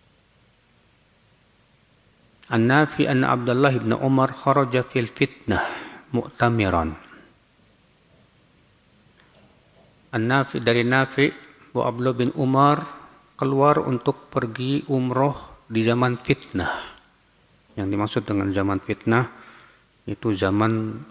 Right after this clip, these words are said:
Hajjaj memerangi Abdullah bin Zubair. Karena kan terjadi dua kekhilafahan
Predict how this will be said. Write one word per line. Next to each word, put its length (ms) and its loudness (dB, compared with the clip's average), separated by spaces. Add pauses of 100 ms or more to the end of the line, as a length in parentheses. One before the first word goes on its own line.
(800)
Hajjaj 600 -2
memerangi 560 0
Abdullah 360 -2
bin 200 -4
Zubair. 480 0 (2250)
Karena 120 -2
kan 480 -2 (720)
terjadi 400 -2
dua 240 0
kekhilafahan 800 -2